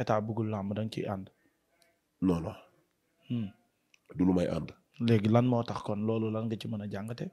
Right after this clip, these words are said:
Speaker 2: Ok, li tax du damay ànd ci bëggul làmb mooy dama naan deful li mu war a def ci làmb. Daa war a gëstu, jàpp ci làmb li mu ci war a jàpp. Li mu ci war a jàppee nag mënul jox licence yëpp xaalis.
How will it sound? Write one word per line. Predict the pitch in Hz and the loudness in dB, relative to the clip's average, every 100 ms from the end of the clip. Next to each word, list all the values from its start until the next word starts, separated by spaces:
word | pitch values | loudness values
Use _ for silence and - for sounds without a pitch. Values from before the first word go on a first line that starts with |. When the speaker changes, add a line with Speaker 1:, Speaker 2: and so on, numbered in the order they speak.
| - | 0
Speaker 2:
Ok, | 95 92 82 - - _ | 2 4 4 2 -6 _
li | - | 2
tax | 123 120 | 4 6
du | 120 117 - | 4 2 -6
damay | - 120 123 | 6 8 8
ànd | 110 107 - | 6 4 2
ci | |
bëggul | 107 107 110 101 | -2 6 8 8
làmb | 98 90 | 6 4
mooy | 92 101 73 - _ _ _ _ _ _ _ _ _ _ _ _ _ _ _ _ _ _ - | 6 6 4 -6 _ _ _ _ _ _ _ _ _ _ _ _ _ _ _ _ _ _ 2
dama | 117 | 4
naan | 120 95 | 4 4
deful | 113 120 123 | 2 2 0
li | 113 | 2
mu | 104 98 | 4 4
war | 87 | 2
a | |
def | 87 92 | -4 -6
ci | - | -2
làmb. | 90 78 73 - - _ _ _ _ _ _ _ _ _ _ _ _ _ _ - | 0 -2 -2 -4 -4 _ _ _ _ _ _ _ _ _ _ _ _ _ _ -10
Daa | 82 87 | -4 -2
war | 92 | -2
a | |
gëstu, | 87 90 95 - 185 - _ _ _ _ _ _ _ - 85 | -2 0 -2 0 -10 -12 _ _ _ _ _ _ _ -16 -4
jàpp | 110 - - - | -4 -4 -10 -4
ci | 104 | 0
làmb | 90 95 98 | 2 4 4
li | 98 | 2
mu | |
ci | 98 | 2
war | 101 | 2
a | 92 | 4
jàpp. | 92 - - - - _ | 2 -2 -10 -18 -20 _
Li | - 147 | 4 4
mu | |
ci | 175 | 6
war | 165 | 6
a | 143 | 6
jàppee | 135 135 123 | 4 6 6
nag | 113 | 6
mënul | 117 135 120 | 4 2 2
jox | 117 | 2
licence | 113 113 104 104 | 2 2 0 0
yëpp | 101 - | -2 -4
xaalis. | 90 - - - | -6 -6 -10 -14